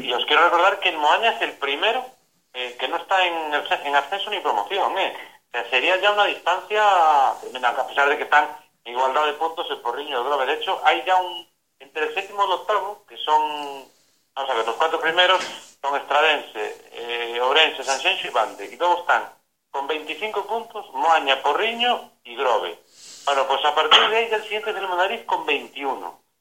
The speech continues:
Ahí ya se está abriendo una pequeña brecha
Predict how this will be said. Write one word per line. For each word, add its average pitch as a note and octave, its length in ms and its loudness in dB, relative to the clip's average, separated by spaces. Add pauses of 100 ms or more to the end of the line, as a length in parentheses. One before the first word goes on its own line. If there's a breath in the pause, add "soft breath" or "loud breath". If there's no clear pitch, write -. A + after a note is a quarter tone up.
(160)
Ahí D#3+ 240 0
ya G3+ 120 0
se - 80 -10
está F3+ 400 0 (400)
abriendo E3+ 320 -4
una E3 180 2
pequeña E3 380 -2
brecha G3 400 -6